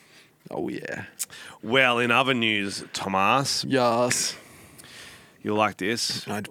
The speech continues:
Speaker 2: We do
Speaker 1: okay.
Speaker 2: like to, this is a, a religious story in a way.
Speaker 1: Ooh.
Speaker 2: Stingray pregnant despite having no male to impregnate her.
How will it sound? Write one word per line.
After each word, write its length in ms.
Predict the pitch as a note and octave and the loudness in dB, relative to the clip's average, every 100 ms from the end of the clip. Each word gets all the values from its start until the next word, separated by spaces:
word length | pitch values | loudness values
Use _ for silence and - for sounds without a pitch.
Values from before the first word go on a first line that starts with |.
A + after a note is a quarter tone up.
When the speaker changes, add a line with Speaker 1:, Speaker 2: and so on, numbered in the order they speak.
| - | -2
Speaker 2:
We 180 | C#3 | 2
do 180 | C#3+ C3+ | 4 4
Speaker 1:
okay. 60 | B2+ | 6
Speaker 2:
like 280 | A#2+ A#2 A2+ | 6 4 0
to, 260 | G#2 G2+ | 0 0
this 220 | A2 B2+ | 0 -2
is 160 | A2+ G#2+ | -2 0
a, 300 | A2 G2+ D#2 | 2 2 2
a 80 | G#2 | 2
religious 480 | A2 A2 A2+ G2 G2 | 2 2 0 0 -4
story 360 | - G#2 G2+ | -2 0 0
in 60 | G2 | 0
a 80 | F#2+ | 0
way. 320 | F2+ G2+ B2+ A#2+ _ _ _ G#2+ | 0 0 -2 -8 _ _ _ -2
Speaker 1:
Ooh. 320 | D#3 B2+ G2 _ - - - - _ - - | 0 0 -6 _ -20 -20 -20 -20 _ -20 -12
Speaker 2:
Stingray 880 | - - F3+ G3 F3+ D3+ D#3 D#3+ C3 _ _ _ _ _ _ | -4 4 6 8 8 8 6 4 -2 _ _ _ _ _ _
pregnant 720 | - E3 E3+ C#3 B2 C#3 B2+ _ _ _ _ _ _ _ | -2 4 4 4 2 2 0 _ _ _ _ _ _ _
despite 560 | - A#2 - D#3 D3+ C#3 | -6 -4 0 6 6 6
having 440 | A#2+ C3 B2 A#2+ | 2 2 2 0
no 240 | A#2+ C3 C3 | 2 2 2
male 560 | B2 A#2+ B2 B2 A#2+ | 2 2 2 0 -2
to 200 | A2 - | -4 -4
impregnate 680 | A2+ A2+ - A2 G2+ F2+ D2+ | -4 -6 -2 -2 -2 -4 -4
her. 340 | F2 A#1+ G1+ | -6 -6 -8